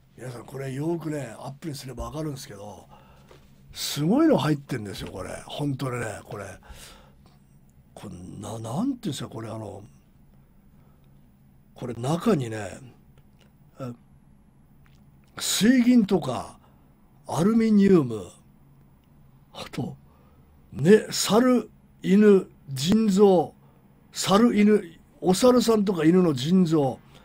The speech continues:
鳥、牛、人間の胎児の細胞や遺伝子、こんなのも入って、あと、細菌や野生のウイルス、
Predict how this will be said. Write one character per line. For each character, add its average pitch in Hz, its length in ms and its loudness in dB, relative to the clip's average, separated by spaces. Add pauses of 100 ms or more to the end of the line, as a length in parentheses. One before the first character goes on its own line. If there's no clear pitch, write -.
(260)
鳥、 226 320 6
牛、 202 480 2 (440)
人 214 220 2
間 247 240 4
の 220 100 4
胎 220 300 4
児 190 120 0
の 151 160 0
細 170 280 2
胞 170 140 2
や 151 80 2
遺 151 160 0
伝 208 280 6
子、 120 240 -8 (260)
こ 190 160 -2
ん 269 80 0
な 277 80 8
の 254 80 8
も 185 60 2
入 147 80 0
っ - 20 -12
て、 147 60 -6
あ 151 80 -2
と、 139 180 -4 (400)
細 262 400 2
菌 240 220 2
や 220 180 4
野 185 180 4
生 247 220 0
の 208 180 8
ウ 214 120 6
イ 226 40 6
ル 160 100 4
ス、 110 240 -10